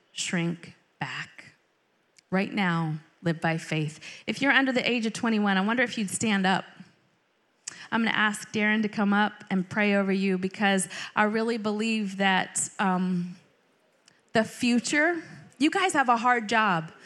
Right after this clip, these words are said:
You are on the front lines of the, you are living at the edge of the Nile River every day when you go into your public school, when you go into your neighborhoods, when you hang out with your friends, when you're on social media.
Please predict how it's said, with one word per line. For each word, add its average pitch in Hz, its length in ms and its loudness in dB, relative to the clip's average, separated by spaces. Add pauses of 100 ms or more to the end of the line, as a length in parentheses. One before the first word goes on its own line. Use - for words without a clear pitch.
(300)
You 294 240 4
are 311 100 6
on 254 160 4
the 233 80 0
front 247 280 0
lines 214 520 2
of 208 180 2
the, 202 160 0
you 277 200 0
are 285 100 0
living 254 540 -2
at 226 160 -2
the 220 120 2
edge 226 160 0
of 226 80 0
the 233 60 0
Nile 214 320 4
River 208 500 2
every 220 320 2
day 196 400 2
when 208 160 0
you 208 80 0
go 202 220 2
into 208 180 0
your 202 120 0
public 196 360 2
school, 190 480 2
when 202 140 2
you 208 80 2
go 208 220 2
into 208 260 -2
your 208 100 2
neighborhoods, 196 600 2
when 202 100 0
you 202 80 0
hang 214 260 0
out 190 140 4
with 202 160 0
your 190 140 2
friends, 196 420 2
when 208 160 0
you're 196 100 2
on 202 200 2
social 202 400 0
media. 185 420 2